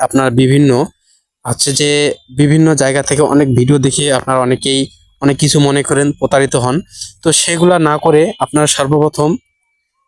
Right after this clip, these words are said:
আমাদের এই ভিডিওটা সম্পূর্ণ দেখলে আপনিও কার্টুন ভিডিও একদিনের ভিতরে আপনিও তৈরি করতে পারবেন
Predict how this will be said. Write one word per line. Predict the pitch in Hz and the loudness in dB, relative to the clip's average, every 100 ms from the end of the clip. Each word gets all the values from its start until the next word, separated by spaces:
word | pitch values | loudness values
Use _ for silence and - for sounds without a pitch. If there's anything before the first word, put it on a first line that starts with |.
| - - _ _ _ _ | -18 -18 _ _ _ _
আমাদের | 123 143 143 151 | -2 -2 2 0
এই | |
ভিডিওটা | 127 127 151 147 151 151 - - | 2 2 2 2 0 -2 -4 -6
সম্পূর্ণ | - 147 147 165 156 | -2 0 2 2 2
দেখলে | 139 139 156 | 2 2 0
আপনিও | 160 143 151 151 | 0 0 0 2
কার্টুন | 123 135 143 | 0 2 2
ভিডিও | 131 127 143 170 _ _ _ | 4 4 2 0 _ _ _
একদিনের | - 147 147 156 165 | -4 -2 2 2 2
ভিতরে | 131 135 165 170 | 0 0 2 0
আপনিও | 147 - 156 | 0 0 0
তৈরি | 156 147 | 2 2
করতে | 135 143 147 | 0 0 0
পারবেন | 135 131 156 | 0 0 0